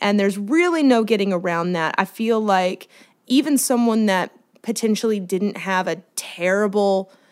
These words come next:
experience with purity culture, I, I'm pretty certain that if you had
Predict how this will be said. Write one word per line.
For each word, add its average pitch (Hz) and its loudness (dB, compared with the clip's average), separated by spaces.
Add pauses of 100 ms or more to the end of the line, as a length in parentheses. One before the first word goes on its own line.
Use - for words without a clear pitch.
(240)
experience 196 -4
with 196 -12
purity 220 -4
culture, 214 -6 (320)
I, 262 -2 (720)
I'm 247 0
pretty 349 0
certain 190 -2
that 170 -4
if 175 -8
you 208 0
had 196 2